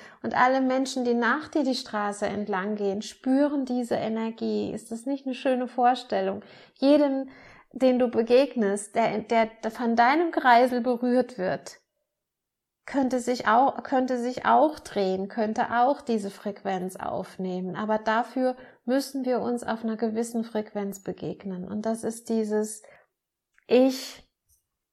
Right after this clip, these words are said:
bleibe mit mir verbunden und ich bleibe in der Position dessen,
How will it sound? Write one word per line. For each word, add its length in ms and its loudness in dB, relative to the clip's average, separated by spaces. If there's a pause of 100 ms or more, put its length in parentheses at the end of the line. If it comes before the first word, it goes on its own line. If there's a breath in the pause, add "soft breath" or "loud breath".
(100)
bleibe 380 6
mit 220 0
mir 160 0
verbunden 680 -2
und 160 -4
ich 200 -10
bleibe 420 2
in 300 -2
der 200 4
Position 880 -2
dessen, 640 0